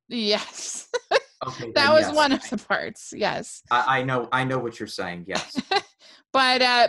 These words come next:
Speaker 1: but it is a really interesting movie, I think, about, uh, these, this,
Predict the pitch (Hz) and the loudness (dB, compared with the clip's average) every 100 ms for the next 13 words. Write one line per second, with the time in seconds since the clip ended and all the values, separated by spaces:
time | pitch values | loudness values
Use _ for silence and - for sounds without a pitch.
0 | 240 330 285 - 330 339 381 427 359 311 | 4 0 2 -2 0 2 2 0 -2 -2
1 | 294 294 277 277 277 - 269 247 254 285 | -2 -2 -4 -4 -8 -6 -4 -4 -6 -6
2 | 254 208 185 175 - 123 202 214 - 220 | -4 -4 -2 -4 -4 0 0 0 -4 -8
3 | 208 - - 208 202 202 208 214 214 220 | -8 -12 -4 -4 0 0 2 2 0 -4
4 | - _ _ _ _ - 196 190 185 175 | -16 _ _ _ _ -6 -2 0 0 -4
5 | 190 214 202 196 - - _ _ _ 220 | -6 -8 -8 -10 -12 -18 _ _ _ -6
6 | 208 - - | -4 -6 -12